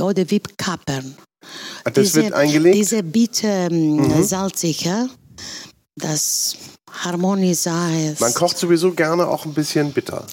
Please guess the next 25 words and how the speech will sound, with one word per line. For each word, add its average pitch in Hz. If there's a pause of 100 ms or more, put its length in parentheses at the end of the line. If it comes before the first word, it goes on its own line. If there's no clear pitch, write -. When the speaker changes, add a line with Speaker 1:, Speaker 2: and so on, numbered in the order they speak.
(100)
Speaker 1:
Ja, 185
wir 208
lieben 202
bitter. 131 (100)
Speaker 2:
Ihr 117
liebt, 120
ja. 107
Speaker 1:
Wir 190
lieben 220
bitter. - (160)
Speaker 2:
Das -
ist -
ja 139
so, 131
je 113
weiter 135
man 127
südlich 135
kommt, 156
also 113
im 110
Norden, 139
also 113
in 101
Nordeuropa, 120